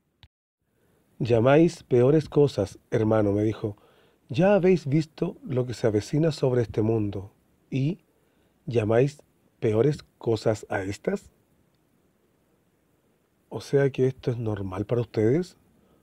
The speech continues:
todo este sufrimiento», le dije. Me dijo, «Los poderes de la humanidad,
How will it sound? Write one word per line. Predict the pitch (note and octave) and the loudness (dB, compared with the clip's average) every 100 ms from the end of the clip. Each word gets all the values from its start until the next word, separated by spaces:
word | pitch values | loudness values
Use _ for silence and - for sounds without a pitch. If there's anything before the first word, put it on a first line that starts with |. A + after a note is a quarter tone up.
| _ _ | _ _
todo | - C3+ | -2 0
este | D#3 C#3+ | 0 -6
sufrimiento», | - A#2+ A2 A2 A#2 - D#3 | -6 -2 0 0 -2 -2 -4
le | D3 | -2
dije. | D#3 - G3+ _ _ _ _ _ _ _ _ _ _ _ _ - | -4 -8 -16 _ _ _ _ _ _ _ _ _ _ _ _ -10
Me | G#2 | -2
dijo, | A2+ - G#2 - _ _ _ _ _ _ | -2 -2 -4 -6 _ _ _ _ _ _
«Los | D3 - | -6 -2
poderes | B2 B2 F3+ F#3+ F3+ | 0 2 4 2 -2
de | - C#3+ C#3 | -6 0 0
la | |
humanidad, | B2+ B2 A#2+ G2+ | 0 0 0 0